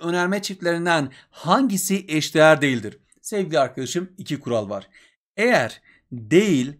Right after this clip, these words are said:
A X'i görürsen bunun eş değeri nedir? Ee, değerli arkadaşım E'dir. E'yi bu arada yanlış yazdık. Ters E'dir. Güzel mi? Güzel.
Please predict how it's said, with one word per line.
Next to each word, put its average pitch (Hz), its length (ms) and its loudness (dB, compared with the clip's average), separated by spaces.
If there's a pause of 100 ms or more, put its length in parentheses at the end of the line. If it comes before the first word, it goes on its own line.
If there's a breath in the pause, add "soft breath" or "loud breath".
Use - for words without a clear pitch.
(380)
A 165 140 6
X'i 185 400 -2
görürsen 151 600 -4 (280 soft breath)
bunun 190 340 0
eş 190 300 -4
değeri 165 260 0
nedir? 190 360 0 (320)
Ee, 156 60 -8 (320)
değerli 151 220 6
arkadaşım 165 520 0
E'dir. 156 340 -2
E'yi 139 260 -4
bu - 160 -6
arada 143 200 -4
yanlış 131 440 -6
yazdık. 123 420 -10 (400 loud breath)
Ters 190 440 0 (180)
E'dir. 110 400 -6 (100)
Güzel 180 340 2
mi? 196 260 -4 (180)
Güzel. 107 400 -10